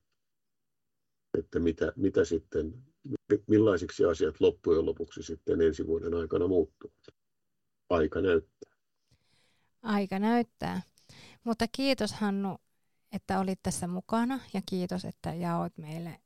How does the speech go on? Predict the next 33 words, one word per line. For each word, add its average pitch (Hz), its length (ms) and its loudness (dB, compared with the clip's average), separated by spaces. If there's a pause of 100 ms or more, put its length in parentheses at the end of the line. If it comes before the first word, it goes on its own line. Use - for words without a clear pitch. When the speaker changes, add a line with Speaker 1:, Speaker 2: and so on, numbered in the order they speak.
(420)
Speaker 2:
meille 180 360 -8
näitä 185 420 -10 (100)
ajatuksia 185 720 -4 (300)
tästä, 170 380 -8 (280)
näistä, 175 240 -8 (1120)
näistä 151 240 -6
käsitteistä 202 640 -4
ja 180 100 -2
teemoista, 202 640 0
jotka 175 240 -4
liittyy 180 360 -2
kehitysvammaisten 180 880 -4
ihmisten 175 420 -2
työllistämiseen. 180 1000 -6
Ja, 202 120 -6 (340)
ja 180 120 -10
tosiaan 185 500 -8
sitten - 280 -12 (220)
tulevaisuudessa 196 880 -6
nähdään, 190 540 -8
että - 240 -20
mitä, 185 340 -12 (1080)
mihin 214 260 0
tämä 175 160 -6
maailma 185 380 -2
on 180 140 -6
menossa 180 480 -6
ja 160 100 -8
nämä 180 220 -10
palvelut, 175 480 -6
minkälaisiksi 175 720 -8
ne 190 80 -6
kehittyy. 170 500 -10